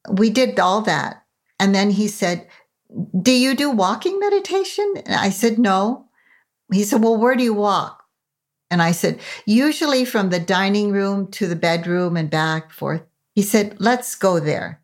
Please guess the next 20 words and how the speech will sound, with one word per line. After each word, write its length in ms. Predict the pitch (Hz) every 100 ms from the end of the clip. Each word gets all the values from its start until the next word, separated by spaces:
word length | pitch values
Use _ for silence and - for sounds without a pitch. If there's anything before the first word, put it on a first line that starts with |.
| _
And 180 | 208 208
we 120 | 214
went 220 | 233 233
there 120 | 226
and 100 | 190
he 80 | 175
taught 460 | 170 - 185 185 165
me 220 | 160 160
how 320 | 160 170 180
to 180 | 175 165
do 160 | 175
walking 440 | 165 190 240 - 175
meditation 640 | 165 160 165 170 160 170
every 220 | 165 185
time 220 | 208 185 170
I 100 | 165
stepped 440 | - - 175 -
in 100 | 170
that 200 | 160 131
hallway. 640 | - 185 220 170 - 165